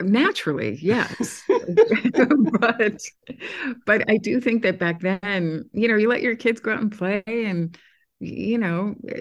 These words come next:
Speaker 1: they, they didn't realize, you know, the danger that was, you know, down the block maybe.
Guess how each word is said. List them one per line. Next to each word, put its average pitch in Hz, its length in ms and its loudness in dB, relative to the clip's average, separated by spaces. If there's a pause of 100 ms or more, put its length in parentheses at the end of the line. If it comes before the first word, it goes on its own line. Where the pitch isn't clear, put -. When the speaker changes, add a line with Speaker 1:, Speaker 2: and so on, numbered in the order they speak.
(120)
Speaker 1:
they, - 540 -6
they 185 160 0
didn't 190 340 0
realize, 165 600 2
you 151 420 -6
know, 139 100 0
the 127 120 -6
danger 143 540 -2
that 135 200 -6
was, 131 420 -8
you 147 180 -6
know, - 140 -10 (220)
down 139 200 0
the 135 60 -2
block 131 360 -4
maybe. - 460 -4